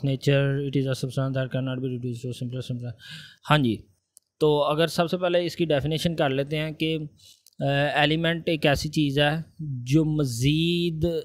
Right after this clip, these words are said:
सिंपलर, अ, चीज़ में कन्वर्ट नहीं हो सकता। ये वेरी सिंपलर चीज़ है,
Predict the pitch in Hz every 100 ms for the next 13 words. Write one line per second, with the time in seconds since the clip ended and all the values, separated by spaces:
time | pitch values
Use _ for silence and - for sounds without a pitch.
0 | - - - - - 160 139 180 180 185
1 | 156 - _ _ _ _ _ _ - 156
2 | 147 143 139 139 - 147 139 147 147 147
3 | 135 - _ _ 165 156 156 170 170 156
4 | 147 135 120 - 117 - 110 107 - -
5 | - - 131 151 165 139 131 156 180 190
6 | - 160 139 147 151 - 123 113 117